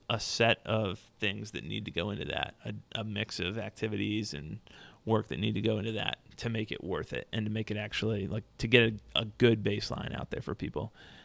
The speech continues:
And the amount of time and effort it takes to put into that, to do it well and to get it done right, uh, we just can't do that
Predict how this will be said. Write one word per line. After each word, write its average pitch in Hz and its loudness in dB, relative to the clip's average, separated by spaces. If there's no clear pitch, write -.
And 120 2
the 113 6
amount 123 8
of - -2
time 110 4
and 117 4
effort 113 4
it - -6
takes - 2
to - 0
put 117 6
into 110 2
that, 107 -2
to 117 0
do 110 8
it - 2
well 110 2
and 113 0
to 107 0
get 110 2
it 101 -2
done 110 2
right, 113 2
uh, 104 0
we 110 4
just 120 2
can't 117 4
do 113 2
that 104 2